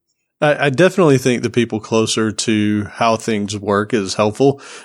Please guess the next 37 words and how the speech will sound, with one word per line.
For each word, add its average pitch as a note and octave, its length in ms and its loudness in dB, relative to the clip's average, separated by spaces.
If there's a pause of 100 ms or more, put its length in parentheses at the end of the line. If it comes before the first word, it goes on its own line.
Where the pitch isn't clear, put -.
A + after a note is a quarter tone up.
But C#3+ 100 2
I C3+ 80 2
mean, C3+ 600 0
like, C#3 180 0
a C3 60 2
word C#3+ 180 4
of C3 140 -2
caution D3 400 2
there G#2 160 2
too. D3+ 340 2
A A2 60 0
lot B2 200 2
of D#3 80 0
times, A2 320 0
even B2 200 2
when B2 120 4
you're G#2+ 280 2 (360)
working C3+ 380 2
with A#2 120 -2
the B2 60 -2
people A#2+ 280 0
that G#2+ 120 2
work A#2+ 280 0
with A#2 140 0
the A#2 120 2
existing A2+ 520 -2
tools, D#3 440 0 (380)
they're C#3+ 140 2
so E3 420 4
conditioned A2+ 840 0
by A2 240 2
the A#2+ 120 2
way A2+ 280 4
the A2 180 0
existing A2 500 -4
tools B2 340 0
work C3+ 400 0